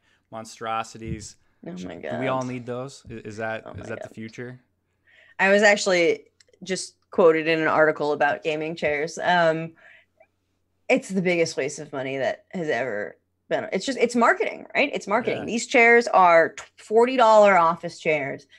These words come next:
Speaker 2: that they slap orange paint on, put a good logo on, and then, you know, mark it up to three hundred dollars. Um, chairs are, t-, chairs are important, sure. If you want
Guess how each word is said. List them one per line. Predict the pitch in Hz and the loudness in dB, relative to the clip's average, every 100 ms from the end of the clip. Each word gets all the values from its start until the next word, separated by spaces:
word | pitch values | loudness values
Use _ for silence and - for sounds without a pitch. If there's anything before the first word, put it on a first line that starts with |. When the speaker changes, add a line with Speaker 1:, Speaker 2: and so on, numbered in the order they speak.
| _ | _
Speaker 2:
that | 170 160 | -10 -6
they | 143 | -6
slap | 165 - 233 190 185 - | -8 -8 -2 2 2 2
orange | 220 190 196 208 | -2 -2 -2 -4
paint | - 185 175 | -6 -4 -2
on, | 156 156 151 151 156 - | -2 0 0 -2 -6 -12
put | _ 220 | _ 2
a | 220 | 4
good | 202 196 | 2 2
logo | 185 175 170 165 | 2 2 2 0
on, | 156 156 147 | 0 -2 -4
and | 147 | -8
then, | 147 147 147 139 _ _ _ _ | -8 -8 -8 -12 _ _ _ _
you | 165 | -6
know, | 131 - _ | -6 -10 _
mark | 190 180 180 | -2 -2 0
it | 190 | 0
up | 160 | 0
to | 180 | -2
three | 175 165 | -10 -8
hundred | 175 156 147 | -4 -4 -2
dollars. | 151 151 147 147 - - - _ _ _ - | 0 0 -2 -6 -8 -20 -20 _ _ _ -4
Um, | 160 147 143 - | -2 -2 -6 -8
chairs | - 269 294 | 0 2 2
are, | 269 262 - - _ | 2 0 -2 -18 _
t-, | 269 233 | -6 -4
chairs | 370 349 | -6 -4
are | 254 | -4
important, | 202 - - 180 | -6 -8 -12 -12
sure. | - 135 - | -10 -10 -10
If | 196 | -8
you | 247 | -4
want | 233 214 | -4 -6